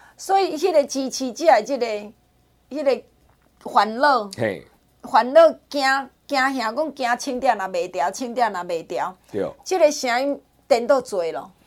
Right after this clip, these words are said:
Speaker 2: 诶，无毋对，我的感觉嘛是有啊，拄到安尼吼。
Speaker 1: 嗯。
Speaker 2: 啊，但是即足简，我的看法是安尼啦，足简单的嘛。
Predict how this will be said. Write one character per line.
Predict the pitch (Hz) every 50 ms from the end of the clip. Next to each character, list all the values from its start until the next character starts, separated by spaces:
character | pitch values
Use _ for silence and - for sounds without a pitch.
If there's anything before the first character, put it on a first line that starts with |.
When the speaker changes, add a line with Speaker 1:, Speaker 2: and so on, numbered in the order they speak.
| - - _ _ _ _ _ _ -
Speaker 2:
诶， | 165 147 139 131 127 123 120 120 117 139 143 - _ _ _ _ _ _ _
无 | 127 120 139 139
毋 | 120 107
对， | 101 104 120 107 85 - - - _ - -
我 | - 147 175 170
的 | 147 -
感 | - 151 151 139
觉 | 123 -
嘛 | 101 92 87 80
是 | - 90
有 | 80 80 82
啊， | 67 90 104 -
拄 | - 127 120
到 | 101 85
安 | - 87 92 95
尼 | 92 90
吼。 | 85 80 80 - 220
Speaker 1:
嗯。 | 214
Speaker 2:
啊， | - - 135
但 | 135 107
是 | 95 90 80
即 | - 123 131
足 | 120 160 -
简， | - 117 110 120 120 - - 131
我 | 143 151 143
的 | 123
看 | - 151 139 107
法 | 98 92
是 | 82 85 82
安 | 82 90 95
尼 | 92 92
啦， | 80 71 62 50 - -
足 | _ - 156
简 | - 151 156
单 | 151 156 156 160
的 | 160 151
嘛。 | 131 98 76